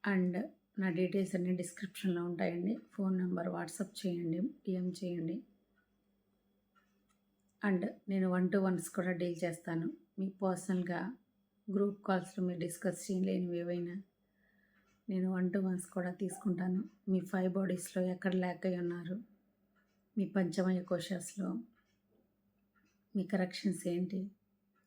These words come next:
అనేది నేను మీతో పర్సనల్గా Zoom కాల్ తీసుకొని మాట్లాడి మీకు పర్సనల్ సజెషన్స్ చేస్తాను.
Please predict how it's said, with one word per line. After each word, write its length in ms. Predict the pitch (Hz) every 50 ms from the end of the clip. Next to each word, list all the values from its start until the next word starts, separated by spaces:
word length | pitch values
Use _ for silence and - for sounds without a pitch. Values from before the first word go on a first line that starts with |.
| _ _ _ _ _ _ _ _ _ _ _ _ _ _ _ _ _ _ _ _ _ _ _ _ _ _ -
అనేది 280 | 196 190 190 185 180 190
నేను 260 | 185 185 180 175 175 180
మీతో 300 | 202 208 190 175 175 190 180
పర్సనల్గా 500 | - 208 190 180 185 - 202 190 180 190 180
Zoom 200 | 165 180 180 175 170
కాల్ 200 | - 196 185 180
తీసుకొని 380 | 190 180 170 - - 185 180 175
మాట్లాడి 520 | 175 170 170 165 180 180 175 170 165 220 330 339 - - _ _ _ _ _ _ _ _ _ _ _ _ _ _ _ _ _ _ _ _ _ _ _ _ _ _ _ -
మీకు 400 | 214 196 196 196 185 - - 208 233 294 - _ _ _ _ -
పర్సనల్ 460 | 202 190 185 180 - - 202 202 196
సజెషన్స్ 600 | - - 196 185 170 170 165 - - 185 160 - -
చేస్తాను. 560 | - 196 180 180 170 - - 180 180 175 185